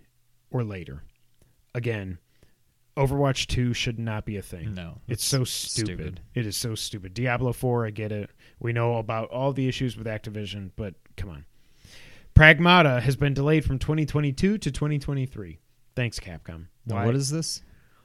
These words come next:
Speaker 1: This was the game that we thought might be Death Stranding two at the P S five, uh, the Future of Game show when they revealed all the games.
Speaker 2: Okay. Yeah, yeah.
Speaker 1: Marvel's Midnight Suns has been delayed from March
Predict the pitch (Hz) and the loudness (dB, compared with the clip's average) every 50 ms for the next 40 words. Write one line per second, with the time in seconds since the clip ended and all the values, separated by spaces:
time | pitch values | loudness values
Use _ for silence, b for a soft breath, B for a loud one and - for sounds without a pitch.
0 | b _ - 208 202 - 226 165 160 151 160 165 165 156 151 135 135 139 135 151 | b _ -2 -2 0 0 0 0 2 2 2 4 4 2 2 0 0 0 0 2
1 | 139 139 135 135 135 135 131 131 113 131 127 - - 139 127 127 120 120 107 - | 2 2 2 0 -2 -2 -2 -4 -4 -4 -4 -2 0 0 0 0 -2 -4 -2 -2
2 | 127 123 123 123 123 113 - 123 - 117 101 123 127 117 110 - - 120 113 113 | 0 0 2 0 0 -2 -4 -4 -4 2 2 2 2 2 0 -2 0 0 0 2
3 | 110 110 107 101 - - - - 107 101 101 98 98 95 95 92 - _ - 113 | 0 0 -2 -4 -10 -16 -8 -6 -4 -2 -2 -2 -4 -4 -6 -8 -8 _ -6 -4
4 | - - 123 117 - 123 113 104 98 107 104 110 107 101 - 117 107 104 104 104 | 0 0 0 0 0 -2 -4 -2 -2 -4 -4 -4 -4 -4 -2 -2 -2 -2 -2 -4
5 | 101 - - 113 110 110 107 107 107 98 110 110 107 107 104 104 104 101 104 104 | -6 -6 -6 -6 -4 -2 -2 -2 -4 -2 0 0 0 0 0 -2 -4 -6 -6 -6
6 | 104 104 101 - - - - - - - - - - - 120 123 123 - 113 101 | -6 -8 -8 -10 -14 -18 -20 -20 -20 -20 -20 -16 -10 -8 -6 -6 -4 -4 -6 -8
7 | 95 92 - - - 113 107 101 92 82 87 90 B B B B B B B B | -8 -8 -10 -12 -8 -6 -6 -6 -6 -6 -8 -10 B B B B B B B B
8 | B B B B B B B - - - - - - - - - - b b b | B B B B B B B -20 -20 -20 -20 -20 -20 -20 -20 -20 -20 b b b
9 | b b b b b b b _ - 139 165 185 170 156 147 120 107 147 151 147 | b b b b b b b _ 4 6 6 8 8 6 4 2 2 2 2 2
10 | 143 139 123 - - 143 139 131 117 110 117 117 101 123 117 110 113 110 117 113 | 2 0 0 0 0 0 0 0 0 -2 -4 -4 -4 -4 -4 -4 -4 -4 -4 -4
11 | 110 - - 113 107 123 165 240 294 285 - - - - - | -6 -6 -8 -6 -2 0 2 0 0 -2 -4 -6 -6 -8 -10